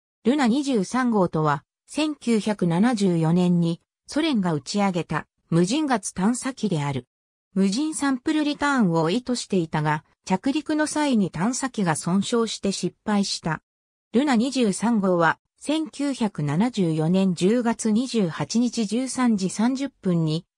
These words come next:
バイコヌール宇宙基地からプロトンロケットにより打ち上げられた。探査機は月周回軌道に投入された後、キナンの海に着陸した。予定では、月の岩石を収集して地球へ向けて打ち上げる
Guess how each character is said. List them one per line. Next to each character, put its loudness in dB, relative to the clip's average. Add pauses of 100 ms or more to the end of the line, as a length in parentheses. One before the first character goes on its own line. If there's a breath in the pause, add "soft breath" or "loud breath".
(100)
バ 2
イ -2
コ -2
ヌ 2
ー 0
ル 2
宇 0
宙 0
基 -12
地 -12
か -2
ら -2 (200)
プ 0
ロ 2
ト -2
ン -2
ロ 2
ケ 0
ッ -4
ト 0
に 4
よ 2
り -2
打 -2
ち 0
上 4
げ 2
ら 4
れ -2
た。 -8 (480)
探 0
査 -4
機 0
は 2
月 -12
周 -2
回 -2
軌 -2
道 2
に 0
投 0
入 2
さ -2
れ 0
た 0
後、 -4 (260)
キ -4
ナ 0
ン 2
の 2
海 2
に 2
着 -4
陸 -2
し -8
た。 -2 (580)
予 0
定 2
で 2
は、 2 (280)
月 -6
の -2
岩 0
石 -2
を 2
収 0
集 -2
し -6
て -2
地 -10
球 -2
へ 0
向 0
け -4
て 0
打 2
ち -6
上 2
げ 0
る -4